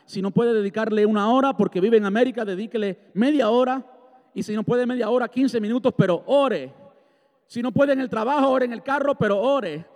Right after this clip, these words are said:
Si no puede arrodillarse, ore de pie, pero ore. Si no puede cerrar los ojos, ore con los ojos abiertos, pero ore. Si mi pueblo ora, comienzan a suceder cosas.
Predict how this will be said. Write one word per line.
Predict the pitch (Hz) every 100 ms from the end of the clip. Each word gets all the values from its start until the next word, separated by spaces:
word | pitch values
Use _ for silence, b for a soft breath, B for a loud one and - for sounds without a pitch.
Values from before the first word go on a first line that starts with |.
| B
Si | - 233
no | 247
puede | 269 285
arrodillarse, | 285 262 240 226 294 277 262
ore | 277
de | 247
pie, | - 247 285
pero | 285 254 208
ore. | 240 277 226 156 - - b -
Si | 269
no | 269
puede | 302 311
cerrar | 254 277 277
los | 254 285
ojos, | 302 294 254
ore | 254 285
con | 285 247
los | 226
ojos | 269 269 226
abiertos, | 208 294 - 285
pero | 247 226 208
ore. | 262 294 247 160 B B
Si | - 254
mi | 226
pueblo | - 285 339 311 269 -
ora, | 285 302 240 -
comienzan | 233 226 302 294 285
a | 262
suceder | 233 - 214 269
cosas. | - 269 - 165 - - -